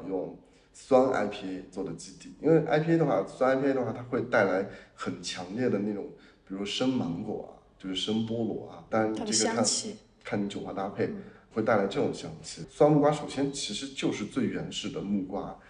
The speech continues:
Speaker 1: 到现在后面大家吃的那个木瓜，呃，
Speaker 2: 就是那个
Speaker 1: 是番木瓜，软的那种番木瓜。
Speaker 2: 对，就是榨那个木瓜牛奶那种。
Speaker 1: 对，那，那个番木瓜其实就源自于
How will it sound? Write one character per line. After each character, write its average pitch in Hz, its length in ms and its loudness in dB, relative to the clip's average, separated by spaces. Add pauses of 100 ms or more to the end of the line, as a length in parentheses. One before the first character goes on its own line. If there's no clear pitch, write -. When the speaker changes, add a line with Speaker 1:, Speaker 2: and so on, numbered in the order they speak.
(180)
Speaker 1:
到 123 100 2
现 123 240 2
在 131 140 8
后 120 160 -2
面 110 340 2 (280)
大 107 100 0
家 104 100 2
吃 - 200 -4
的 101 80 2
那 95 120 -2
个 95 60 -2
木 92 220 -8
瓜， 92 100 -10
呃， - 680 -18
Speaker 2:
就 202 100 -2
是 202 140 -2
那 190 80 0
个 185 60 -2
Speaker 1:
是 190 120 2
番 151 160 12
木 147 220 6
瓜， 82 320 -2
软 120 240 6
的 214 200 4
那 247 80 4
种 117 120 6
番 - 0 -
木 - 0 -
瓜。 - 0 -
Speaker 2:
对， - 0 -
就 233 120 2
是 277 200 6
榨 233 240 8
那 190 120 2
个 180 80 2
木 208 200 4
瓜 196 180 4
牛 165 220 0
奶 180 120 -2
那 131 220 8
种。 - 160 2
Speaker 1:
对， 156 80 4
那， 170 200 4
那 - 60 6
个 117 60 2
番 - 200 2
木 117 180 2
瓜 101 160 2
其 - 160 -6
实 - 120 -8
就 160 220 0
源 - 260 -6
自 135 220 -10
于 92 160 -10